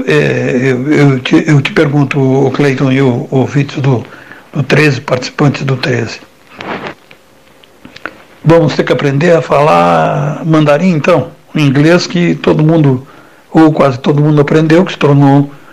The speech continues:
o Esperanto, a língua, é, mundial, é, já não vai valer.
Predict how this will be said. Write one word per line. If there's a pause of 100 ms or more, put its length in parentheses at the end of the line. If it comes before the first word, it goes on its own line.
(220)
o
Esperanto,
a
língua, (260)
é,
mundial, (680)
é,
já
não
vai
valer.